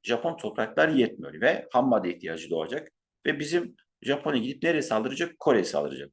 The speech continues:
Kore'ye saldırınca Kore kimin toprağıydı? Çin'in toprağıydı. Çin'le karşı karşıya gelecek. Yapılan savaşı Japonya kazanıyordu.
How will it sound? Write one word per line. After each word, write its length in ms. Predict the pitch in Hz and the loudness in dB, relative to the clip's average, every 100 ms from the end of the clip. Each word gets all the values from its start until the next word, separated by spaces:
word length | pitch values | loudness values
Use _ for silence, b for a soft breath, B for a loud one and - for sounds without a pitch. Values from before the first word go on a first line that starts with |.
| - | 2
Kore'ye 240 | 226 220 | 4 4
saldırınca 680 | 214 92 82 - 254 180 190 - _ _ _ _ | 2 0 0 -2 -2 -2 -4 -10 _ _ _ _
Kore 180 | - 123 | 2 2
kimin 280 | 123 135 147 | 2 -4 -2
toprağıydı? 580 | 113 104 104 127 156 - | -2 0 0 -2 -4 -6
Çin'in 280 | - 104 | -4 -4
toprağıydı. 500 | 110 131 127 123 127 B B _ | -4 -4 -2 -2 -4 B B _
Çin'le 340 | - 147 107 82 | -4 -2 0 -2
karşı 300 | 82 85 - | -2 -4 -2
karşıya 340 | 123 123 135 | -2 0 -2
gelecek. 340 | 131 139 139 _ _ - | -2 -4 -8 _ _ -4
Yapılan 360 | 92 - 123 | -2 0 0
savaşı 480 | 123 101 85 - 87 | 0 0 0 -2 -6
Japonya 420 | 80 - 104 131 | -8 -6 -4 -2
kazanıyordu. 560 | 131 117 123 120 135 | -2 -4 -4 -6 -8